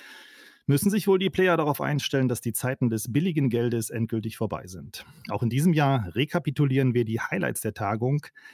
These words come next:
mit zwei Protagonisten. Dabei haben wir die Gespräche aus Termingründen zeitversetzt geführt. Wir wollen mit unseren heutigen Gästen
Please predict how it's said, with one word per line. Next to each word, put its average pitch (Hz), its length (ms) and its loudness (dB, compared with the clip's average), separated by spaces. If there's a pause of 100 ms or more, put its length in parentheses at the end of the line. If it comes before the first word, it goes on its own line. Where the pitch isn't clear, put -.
(160)
mit 123 280 -2 (100)
zwei 110 320 -2
Protagonisten. - 960 -4 (220)
Dabei 110 240 -2
haben 104 280 0
wir 160 220 2
die 175 100 -2
Gespräche 147 460 -2
aus 120 140 -4
Termingründen 120 680 2
zeitversetzt 117 560 -4
geführt. 120 480 -4 (520)
Wir 127 120 2
wollen 190 220 6
mit 185 100 4
unseren 131 380 2
heutigen 170 300 2
Gästen 123 540 0